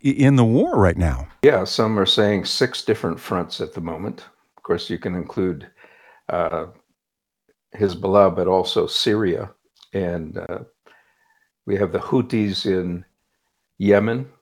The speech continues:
Speaker 2: as well. And of course, the head of the snake is Iran.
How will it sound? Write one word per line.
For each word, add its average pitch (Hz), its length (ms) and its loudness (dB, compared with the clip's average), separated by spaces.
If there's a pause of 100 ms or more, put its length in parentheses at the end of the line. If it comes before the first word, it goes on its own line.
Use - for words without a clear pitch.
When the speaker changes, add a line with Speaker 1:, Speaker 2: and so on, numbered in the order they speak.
(180)
Speaker 2:
as 95 120 -6
well. 92 420 -2 (580)
And - 80 -8
of 90 60 -8
course, 104 300 2
the 104 100 -2
head 104 220 2
of 95 100 -4
the 90 80 -4
snake - 460 -2
is 85 300 -8 (200)
Iran. 92 520 0